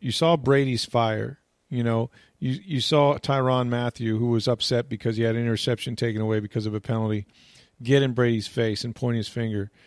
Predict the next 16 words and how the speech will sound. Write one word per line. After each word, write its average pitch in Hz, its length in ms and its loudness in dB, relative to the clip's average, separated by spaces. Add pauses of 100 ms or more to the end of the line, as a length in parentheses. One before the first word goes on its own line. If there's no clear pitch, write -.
(240)
And 127 140 -2
Brady 143 240 6
went 123 180 2
right 117 220 2
after 104 340 -4
him. 101 220 -16 (160)
And 120 100 0
the 120 60 4
whole 131 160 8
team 123 300 0
went 117 160 0
right 110 140 0
after 107 280 -2
him 110 60 -4
after 104 240 -4
that. 104 260 -2